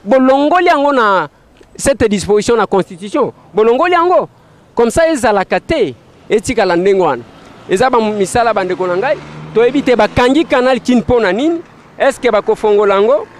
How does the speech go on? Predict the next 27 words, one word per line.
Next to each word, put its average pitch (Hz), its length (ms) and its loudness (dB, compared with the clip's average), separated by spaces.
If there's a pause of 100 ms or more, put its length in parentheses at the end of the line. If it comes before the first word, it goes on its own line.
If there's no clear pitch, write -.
(200)
Est-ce - 180 0
que 220 80 0
bakofongola 196 560 0
yango 220 220 2
te? 359 280 -2 (840)
Moi, 240 180 2
passe, - 640 -4 (160)
eza 185 220 2
ndenge 208 240 2
wana. 175 240 -2 (560)
Mais 220 140 0
tangu 302 260 0
tokoloba, 233 640 0 (340)
bato 208 260 0
bakomona 226 420 0
yango 214 180 2
lokola 208 360 0
blague. 165 560 -2 (920)
Lokola 196 360 0
blague. 156 540 -4 (960)
Félicitations 220 840 0 (440)
na 170 100 0
ba 202 120 2
journaliste 202 540 0
honnête 202 400 0
et 202 100 0
patriote. 175 600 -4